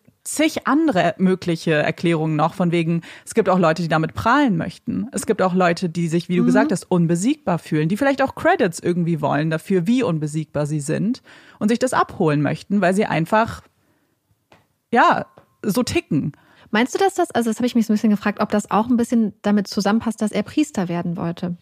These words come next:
Speaker 1: Hm.
Speaker 2: So, dann bist du ja auch in so einer Position, wo Leute zu dir aufschauen,
Speaker 1: Ja.
Speaker 2: wie Le-, wo Leute theoretisch an deinen Lippen hängen und dir zuhören, was du zu sagen hast,
Speaker 1: Ja.
Speaker 2: wo du dir der Aufmerksamkeit der Leute irgendwie sicher bist.
Speaker 1: Ja.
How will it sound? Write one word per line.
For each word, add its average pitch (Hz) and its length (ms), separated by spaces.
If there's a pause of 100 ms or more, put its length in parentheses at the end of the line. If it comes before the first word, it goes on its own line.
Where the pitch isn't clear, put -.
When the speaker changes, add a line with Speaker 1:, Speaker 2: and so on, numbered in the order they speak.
(160)
Speaker 1:
Hm. 226 340
Speaker 2:
So, 214 200
dann 220 140
bist 262 180
du 269 40
ja 247 200
auch 302 120
in 240 140
so 214 80
einer 208 100
Position, 220 760
wo 214 60
Leute 208 300
zu - 100
dir 196 260
aufschauen, 226 520
Speaker 1:
Ja. 208 220
Speaker 2:
wie 208 100
Le-, 196 280
wo 208 60
Leute 202 280
theoretisch 214 960
an 196 180
deinen 190 180
Lippen 240 300
hängen 226 320
und 196 180
dir 196 80
zuhören, 214 460
was 185 180
du - 80
zu - 160
sagen 226 460
hast, 226 180
Speaker 1:
Ja. 196 280 (280)
Speaker 2:
wo 233 120
du 233 100
dir 220 100
der 214 160
Aufmerksamkeit 262 800
der 214 80
Leute 202 300
irgendwie 208 400
sicher 208 300
bist. - 400 (200)
Speaker 1:
Ja. 202 220